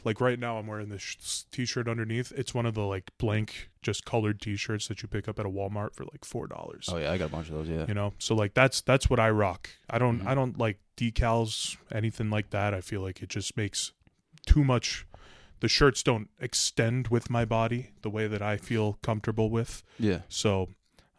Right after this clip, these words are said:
Speaker 1: other than that, I think only my girlfriend has bought me clothing
Speaker 2: Yeah.
Speaker 1: in, in that long, and it's always, you know, it's all real nice stuff, and it all fits. I just don't have the confidence to wear, like, n-, I'm s-
Speaker 2: Oh, yeah.
Speaker 1: speaking because one of them's an Izo-,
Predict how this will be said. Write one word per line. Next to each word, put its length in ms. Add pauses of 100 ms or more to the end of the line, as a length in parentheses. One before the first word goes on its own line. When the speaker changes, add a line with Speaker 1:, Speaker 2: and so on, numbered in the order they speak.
Speaker 1:
other 220
than 180
that, 220
I 80
think 320 (120)
only 220
my 140
girlfriend 480
has 80
bought 240
me 100
clothing 480 (220)
Speaker 2:
Yeah. 160
Speaker 1:
in, 240
in 100
that 240
long, 300 (160)
and 180
it's 140
always, 580 (500)
you 100
know, 140
it's 120
all 140
real 220
nice 240
stuff, 340
and 80
it 80
all 100
fits. 480
I 80
just 240
don't 280
have 180
the 80
confidence 560
to 100
wear, 320
like, 220 (560)
n-, 120
I'm 160
s- 180
Speaker 2:
Oh, 40
yeah. 160
Speaker 1:
speaking 400
because 260
one 180
of 80
them's 160
an 80
Izo-, 360